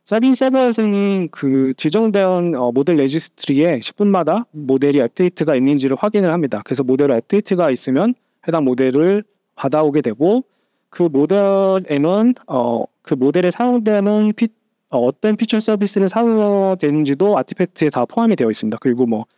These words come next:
샘플 데이터도 있고요. 그래서 발리데이션을 검증하고, 어, 실제로 이제 요청이 들어왔을 때 출연을 할 때는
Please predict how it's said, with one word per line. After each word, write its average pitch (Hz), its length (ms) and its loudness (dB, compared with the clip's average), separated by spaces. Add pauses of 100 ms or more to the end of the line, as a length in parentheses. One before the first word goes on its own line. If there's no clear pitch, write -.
(160)
샘플 196 440 0
데이터도 131 680 0
있고요. 131 460 0
그래서 123 400 -2 (400)
발리데이션을 143 580 0
검증하고, 135 640 -2 (720)
어, - 300 -20
실제로 233 400 0 (380)
이제 127 640 0
요청이 196 380 0
들어왔을 143 380 -2
때 143 40 -2
출연을 220 400 0
할 214 80 0
때는 151 460 -2